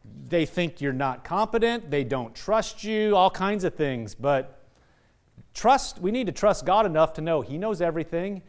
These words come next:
and when I need to know, he knows where I am, and he knows how to communicate with me, and he'll get it through to me. If he has to get a hundred people to knock my door down, he'll get it through to me because he loves me that much.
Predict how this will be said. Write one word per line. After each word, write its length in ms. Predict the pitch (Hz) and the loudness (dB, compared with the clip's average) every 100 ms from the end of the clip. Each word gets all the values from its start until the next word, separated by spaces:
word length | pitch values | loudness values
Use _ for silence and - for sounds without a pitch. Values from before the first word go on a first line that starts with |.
| - | -16
and 120 | 113 | -10
when 100 | 131 | -8
I 120 | 156 226 | -6 -6
need 180 | 240 | -8
to 40 | 156 | -4
know, 380 | 180 214 175 - - | 0 2 0 -6 -6
he 100 | 147 | -2
knows 220 | 214 185 | 0 2
where 140 | 202 | 4
I 100 | 185 | 4
am, 300 | 180 185 196 - - | 2 -2 -4 -12 -12
and 140 | 120 | -6
he 40 | 120 | -2
knows 200 | 131 190 | 0 2
how 80 | 208 | 0
to 60 | |
communicate 500 | - 208 247 202 180 | -2 -6 -4 -4 -4
with 160 | 151 156 | -4 -4
me, 180 | 180 202 | -6 -8
and 140 | 135 | -8
he'll 100 | 202 | -8
get 140 | 262 | -6
it 80 | 262 | -10
through 140 | - 262 | -10 -10
to 60 | |
me. 140 | 160 - - _ _ _ _ _ _ - | -10 -12 -18 _ _ _ _ _ _ -8
If 100 | 160 | -2
he 80 | |
has 140 | 247 254 | -2 -2
to 80 | 214 | 0
get 100 | 180 | 0
a 60 | |
hundred 220 | 180 202 | 0 -4
people 220 | 214 220 170 | -6 -6 -6
to 60 | |
knock 220 | 143 160 160 | -4 -4 -4
my 80 | |
door 180 | 135 175 | -2 -2
down, 180 | 190 135 | -2 -4
he'll 120 | 147 | -6
get 180 | 135 160 | -4 -4
it 100 | 175 | -4
through 120 | 147 | -8
to 80 | 107 | -8
me 120 | 87 - _ _ _ _ _ - - _ - - | -10 -16 _ _ _ _ _ -20 -20 _ -18 -12
because 260 | 120 139 | -6 -4
he 100 | 147 | -2
loves 240 | 147 135 107 | -2 -2 -4
me 100 | 120 | -4
that 200 | 120 139 | -4 -4
much. 340 | 110 87 - | -10 -12 -20